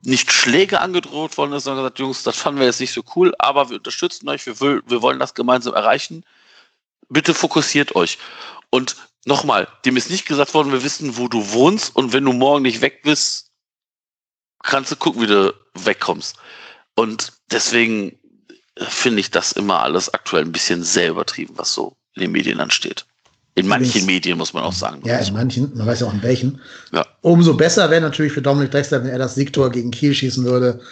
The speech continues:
Speaker 2: Also dann würde ja nicht nur seine Kiel-Vergangenheit rund gemacht werden,
Speaker 1: Ja.
Speaker 2: sondern auch das Spackengate dann quasi vergessen sein.
Speaker 1: Gerne. Nehm ich. Nehm ich.
Speaker 2: Ja.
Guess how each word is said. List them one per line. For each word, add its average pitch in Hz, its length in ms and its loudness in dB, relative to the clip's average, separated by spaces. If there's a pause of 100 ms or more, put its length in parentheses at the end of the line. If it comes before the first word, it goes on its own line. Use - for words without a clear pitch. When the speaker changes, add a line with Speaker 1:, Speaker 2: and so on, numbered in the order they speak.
(200)
Speaker 2:
Also 127 220 2
dann 127 180 4
würde 147 160 6
ja 139 80 6
nicht 147 160 2
nur 143 180 6
seine 127 300 4
Kiel-Vergangenheit 151 640 4
rund 139 220 2
gemacht 135 340 -2
werden, 123 460 0
Speaker 1:
Ja. 98 160 2 (180)
Speaker 2:
sondern 127 240 0
auch 120 80 2
das - 140 0
Spackengate 117 560 -2
dann 110 200 -2
quasi 101 320 -6
vergessen 104 420 -4
sein. 95 280 -4 (720)
Speaker 1:
Gerne. 87 360 0 (240)
Nehm 104 160 2
ich. - 360 -2 (380)
Nehm 87 140 -4
ich. - 220 -6
Speaker 2:
Ja. 107 140 -18